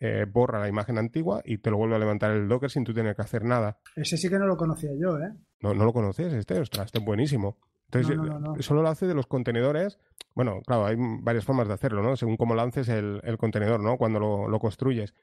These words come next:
Speaker 1: Pero lo tengo montado así. Entonces, eh, pues esto, eh, o sea, tú arrancas, imagínate, tienes cinco Dockers, ¿vale? Y tú dices, "Quiero que se me actualicen, solo se actualizan los Dockers que están corriendo en ese momento".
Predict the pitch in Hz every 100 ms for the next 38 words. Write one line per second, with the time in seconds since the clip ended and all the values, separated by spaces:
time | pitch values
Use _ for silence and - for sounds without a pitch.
0 | - 123 127 143 139 127 131 127 120 170
1 | 202 - _ _ - 107 113 123 127 -
2 | - 113 101 98 98 104 107 - 117 -
3 | 214 120 104 101 - _ - _ _ -
4 | 131 117 147 143 131 127 143 104 - 110
5 | 107 123 117 117 120 139 131 131 160 196
6 | 220 110 147 226 113 123 110 101 95 -
7 | 165 160 139 139 151 180 175 - - 156
8 | 147 - 139 180 185 123 110 139 160 190
9 | - - 139 123 135 139 117 117 104 98
10 | - -